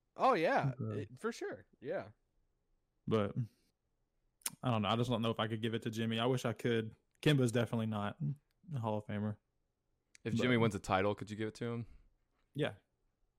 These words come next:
Speaker 2: As a, as, like, a
Speaker 3: Relevant
Speaker 2: legit piece
Speaker 3: player.
Speaker 2: in it. Like, like, I'm not, like, Dwight getting this championship didn't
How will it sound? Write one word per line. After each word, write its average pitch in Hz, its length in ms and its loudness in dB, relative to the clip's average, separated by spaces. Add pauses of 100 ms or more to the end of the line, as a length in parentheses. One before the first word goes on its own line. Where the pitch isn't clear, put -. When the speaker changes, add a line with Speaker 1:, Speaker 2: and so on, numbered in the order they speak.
(120)
Speaker 2:
As 123 180 6
a, 113 240 6
as, 113 140 4
like, 107 160 0
a 95 140 -2 (1200)
Speaker 3:
Relevant 98 360 2
Speaker 2:
legit 113 200 2
piece 113 220 2
Speaker 3:
player. 92 100 -4
Speaker 2:
in 98 80 -4
it. 120 80 -4 (200)
Like, 131 140 4
like, 131 140 2
I'm 143 140 4
not, 139 320 2 (380)
like, 127 140 2
Dwight 147 320 6
getting 139 160 2
this 131 120 2
championship 131 540 2
didn't 113 360 0